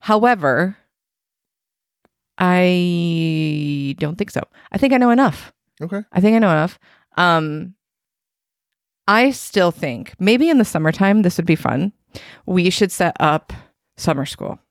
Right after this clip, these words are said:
Speaker 2: <laughs> Okay. <laughs>
Speaker 1: And I'm gonna give you a six-week U S history and government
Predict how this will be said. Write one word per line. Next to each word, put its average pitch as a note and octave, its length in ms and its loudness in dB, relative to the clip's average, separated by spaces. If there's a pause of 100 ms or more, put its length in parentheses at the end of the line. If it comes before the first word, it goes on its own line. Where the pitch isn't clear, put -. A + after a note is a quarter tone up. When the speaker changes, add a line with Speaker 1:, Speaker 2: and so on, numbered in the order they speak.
(260)
Speaker 2:
<laughs> - 420 -6
Okay. C3+ 420 0
<laughs> - 720 -4
Speaker 1:
And E3+ 680 2 (100)
I'm F3+ 220 2
gonna A3 140 2
give F#3+ 200 0
you D#3 440 0 (180)
a D3 80 0
six-week - 1040 -4 (480)
U F3 180 4
S E3+ 180 0
history D3 500 0
and D3+ 160 -2
government C#3 540 0